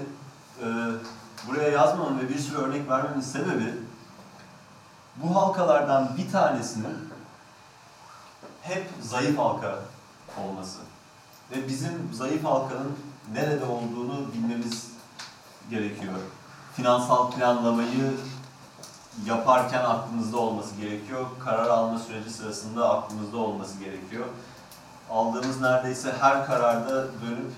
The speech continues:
"Ben böyle bir şey yapıyorum ama üretimi arttırmaya yönelik acaba zayıf halkadaki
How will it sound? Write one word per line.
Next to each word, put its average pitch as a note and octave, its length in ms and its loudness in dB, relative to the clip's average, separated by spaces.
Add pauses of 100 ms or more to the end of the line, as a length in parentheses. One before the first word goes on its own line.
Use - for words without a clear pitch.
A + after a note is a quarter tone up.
(260)
"Ben B2+ 200 2 (260)
böyle C3 260 0
bir C3 60 -4
şey C#3 240 -2
yapıyorum - 460 -2
ama - 360 2
üretimi A#2+ 380 -4
arttırmaya A2+ 720 0
yönelik A#2+ 440 -4 (1120)
acaba C#3+ 440 4
zayıf C3+ 320 0
halkadaki C3+ 1160 4